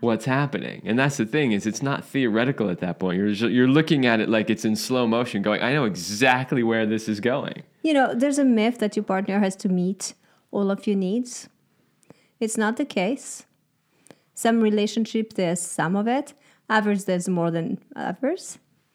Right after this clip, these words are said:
Speaker 2: But the key is to be honest. The key is to be real. And the thing is, too, things can change. You might have entered a relationship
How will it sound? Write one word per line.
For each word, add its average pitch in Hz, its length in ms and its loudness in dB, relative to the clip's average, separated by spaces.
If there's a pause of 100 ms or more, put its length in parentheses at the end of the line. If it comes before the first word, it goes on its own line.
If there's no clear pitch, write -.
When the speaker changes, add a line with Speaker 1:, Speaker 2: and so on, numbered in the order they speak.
(580)
Speaker 2:
But 247 160 -2
the 262 80 0
key 254 560 -2 (120)
is 240 100 -2
to 240 100 0
be 214 160 0
honest. - 720 -6 (1040)
The 220 160 0
key 233 480 -2
is 214 120 -2
to 240 100 0
be 202 180 0
real. 196 600 0 (800)
And 247 140 6
the 247 40 4
thing 302 280 0
is, 214 200 0
too, 247 520 2 (560)
things 269 260 0
can 233 220 0
change. - 680 -6 (800)
You 240 100 2
might 226 200 2
have 269 160 2
entered 247 320 2
a 214 40 0
relationship 208 1000 0